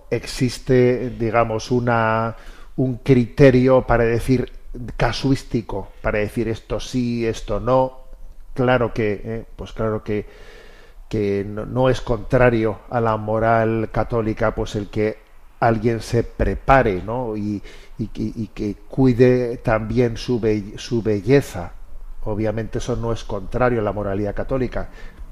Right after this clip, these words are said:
Al contrario, puede ser incluso un signo de delicadeza hacia su esposo, hacia hacia la, hacia los demás. O sea, obviamente eso, eso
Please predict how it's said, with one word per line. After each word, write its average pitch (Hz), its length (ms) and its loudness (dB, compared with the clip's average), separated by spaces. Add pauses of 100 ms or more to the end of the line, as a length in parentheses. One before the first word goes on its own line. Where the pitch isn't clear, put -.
(320)
Al 104 160 -10
contrario, 117 640 0
puede 104 200 -4
ser 107 160 -4
incluso 113 460 -4 (420)
un 113 140 -6
signo 123 540 -2 (560)
de 113 240 0
delicadeza 110 840 2
hacia 117 280 -2
su 92 180 -8
esposo, 131 800 2
hacia 107 520 -2 (320)
hacia 107 400 -4
la, 101 280 -2 (180)
hacia 104 220 -6
los 101 160 -8
demás. 139 360 2
O 113 40 -6
sea, 104 240 -4 (920)
obviamente 120 500 4
eso, 143 380 4 (400)
eso 131 320 -4